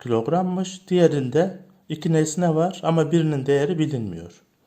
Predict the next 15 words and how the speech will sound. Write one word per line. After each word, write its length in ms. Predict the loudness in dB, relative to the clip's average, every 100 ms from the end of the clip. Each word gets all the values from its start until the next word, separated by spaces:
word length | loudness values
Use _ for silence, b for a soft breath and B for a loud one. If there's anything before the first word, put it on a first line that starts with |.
| b b b
Ne 60 | -4
yapacağız? 480 | -2 -2 -2 -2 0
Yine 200 | -2 -2
çıkarma 420 | -2 0 2 0
işlemiyle 720 | -2 -6 -6 -6 -6 -6 -8 -12 b b b b b b b _ _ _ _ _ _ _
buradaki 380 | -6 -4 -4 -2
nesnenin 560 | -2 -2 -4 -4 -4
ağırlığını 580 | -2 0 0 -2 -4 -4
bulacağız. 580 | -4 -6 -6 -10 -10 -14
Yüz 220 | -8 -4 0
on 200 | 0 0
birden 280 | -4 -6
otuz 340 | -8 -8 -10 -8
sekizi 380 | -8 -8 -10 -12
çıkarıyoruz 920 | -4 0 2 2 0 -2 -4 -8